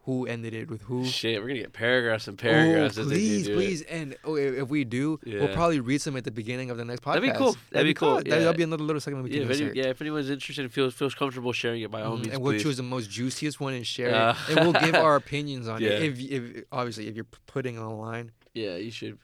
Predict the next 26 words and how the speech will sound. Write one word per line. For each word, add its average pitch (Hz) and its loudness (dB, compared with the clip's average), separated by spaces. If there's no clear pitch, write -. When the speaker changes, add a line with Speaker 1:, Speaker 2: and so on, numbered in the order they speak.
Speaker 1:
you're 120 -4
sharing 113 -4
it 107 -8
with 107 -4
everybody 104 -6
Speaker 2:
Just, 180 0
Speaker 1:
in 104 -6
the - -2
world. 104 0
Speaker 2:
I, 185 6
I, - 0
I 170 4
would 151 2
avoid 113 -2
using 107 -6
real 107 -4
names. 104 -4
Speaker 1:
Or 143 -2
if 123 -4
you 127 -4
want 151 -4
to, 139 -6
just 113 -8
keep 117 -8
it - -10
spicy. 123 -8